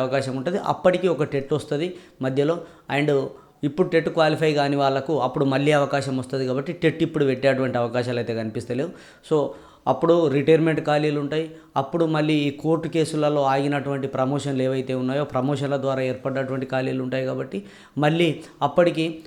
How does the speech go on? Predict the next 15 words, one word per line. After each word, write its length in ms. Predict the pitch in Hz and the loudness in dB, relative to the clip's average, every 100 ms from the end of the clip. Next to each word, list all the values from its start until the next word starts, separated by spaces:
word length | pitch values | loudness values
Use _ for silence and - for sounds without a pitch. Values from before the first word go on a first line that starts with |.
| - | -4
ప్రతి 240 | 156 160 185 165 | -4 2 0 4
ప్రైమరీ 360 | 160 170 175 170 | 4 4 2 0
స్కూల్కి 300 | 160 151 156 | -4 -2 0
ఒక 140 | 156 143 | 0 0
హెడ్ 140 | 135 151 | 0 -2
మాస్టర్ 280 | 147 139 143 | -2 -2 0
ఉండాలన్నటువంటి 680 | 143 139 139 139 127 127 120 | 2 0 0 -2 -4 -4 -2
రూలు 240 | 127 147 143 139 - - - 120 | 0 0 0 -4 -12 -20 -8 -4
గతం 200 | 131 143 147 | 0 0 0
నుంచి 160 | 143 139 | -2 -4
ఉన్నది. 180 | 139 135 | -2 0
కాబట్టి 240 | 135 143 147 | -2 -4 -4
మరి 120 | 139 131 117 | -2 -2 -2
ప్రభుత్వం 400 | 131 131 139 147 135 | -4 -4 -2 -2 -2
ఇప్పుడైనా 460 | 127 139 139 135 | -2 -2 0 -2